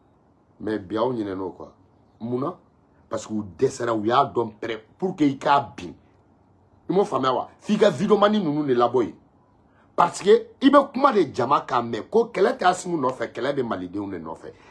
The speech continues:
Kɛlɛ tɛ transition nɔfɛ, kɛlɛ bɛ malidenw de nɔfɛ. I bɛ se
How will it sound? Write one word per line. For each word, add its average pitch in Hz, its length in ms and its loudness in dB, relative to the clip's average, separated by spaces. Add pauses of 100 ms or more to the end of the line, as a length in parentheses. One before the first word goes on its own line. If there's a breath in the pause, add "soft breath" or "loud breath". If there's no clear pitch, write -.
(140 soft breath)
Kɛlɛ 233 240 4
tɛ 220 180 4
transition 202 420 2
nɔfɛ, 147 360 0
kɛlɛ 139 180 -2
bɛ 156 120 -2
malidenw 110 420 -4
de 98 80 -6
nɔfɛ. 82 320 -12 (1300 soft breath)
I 156 80 0
bɛ 160 160 2
se 175 240 0